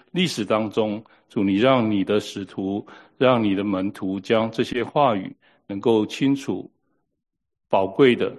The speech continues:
记录下来，借着你圣灵的感动，让他们能将你主-，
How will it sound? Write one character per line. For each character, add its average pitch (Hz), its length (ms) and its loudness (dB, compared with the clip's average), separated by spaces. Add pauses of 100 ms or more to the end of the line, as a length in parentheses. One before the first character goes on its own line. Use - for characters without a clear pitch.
(500)
记 120 140 -2
录 107 140 0
下 101 220 -2
来， 92 200 -4 (140)
借 131 180 2
着 107 160 0
你 95 140 0
圣 139 300 0
灵 101 120 -2
的 95 120 -6
感 - 280 -10
动， 110 300 2 (380)
让 110 180 0
他 110 160 -4
们 107 80 -2
能 101 180 -2
将 107 300 0
你 95 100 0
主-， 107 220 -4